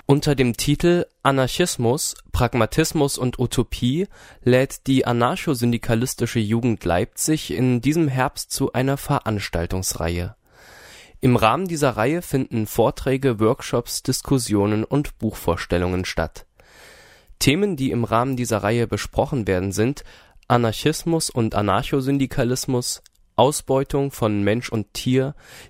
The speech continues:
die Argentinien-Krise, Streiksolidarität, die Industrial Workers of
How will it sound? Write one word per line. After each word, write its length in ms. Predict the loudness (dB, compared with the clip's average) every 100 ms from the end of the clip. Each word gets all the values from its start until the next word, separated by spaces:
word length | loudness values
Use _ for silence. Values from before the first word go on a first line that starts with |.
| 0
die 280 | 2 4 4
Argentinien-Krise, 1300 | 2 2 0 0 0 2 0 -2 -2 -4 0 -2 -2 -10 _
Streiksolidarität, 1400 | -10 -4 2 2 0 -2 -2 0 0 -2 -4 0 0 0 -12 -20 -20 0
die 140 | 2 2
Industrial 880 | 2 2 2 0 -4 0 2 2 2
Workers 440 | 2 0 -4 -4
of 140 | -6